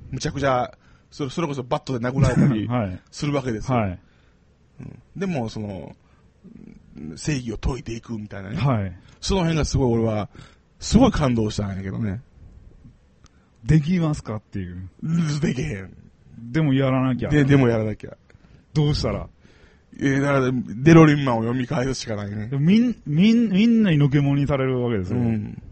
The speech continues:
Speaker 1: うん。
Speaker 2: いや、やればやるほど、
Speaker 1: うん。
Speaker 2: キモいって。
Speaker 1: うん。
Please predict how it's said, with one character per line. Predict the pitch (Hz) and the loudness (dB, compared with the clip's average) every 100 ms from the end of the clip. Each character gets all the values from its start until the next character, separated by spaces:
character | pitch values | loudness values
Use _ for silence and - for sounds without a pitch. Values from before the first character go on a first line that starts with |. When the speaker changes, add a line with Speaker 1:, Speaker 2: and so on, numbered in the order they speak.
| - | -8
Speaker 1:
う | |
ん。 | 113 110 107 - - - - - | -6 -6 -10 -16 -20 -20 -20 -8
Speaker 2:
い | 139 | 2
や、 | 156 139 | 4 4
や | 139 160 | 2 2
れ | 139 | 2
ば | 113 | 0
や | 117 | 0
る | 113 | 0
ほ | 110 | 0
ど、 | 110 107 | -2 -2
Speaker 1:
う | 104 | -2
ん。 | 120 110 | -2 -2
Speaker 2:
キ | 120 | -2
モ | 143 104 | -2 -2
い | 90 | -6
っ | |
て。 | - 95 87 127 | -8 -10 -8 -4
Speaker 1:
う | |
ん。 | 120 107 98 - - | -2 -2 -4 -12 -16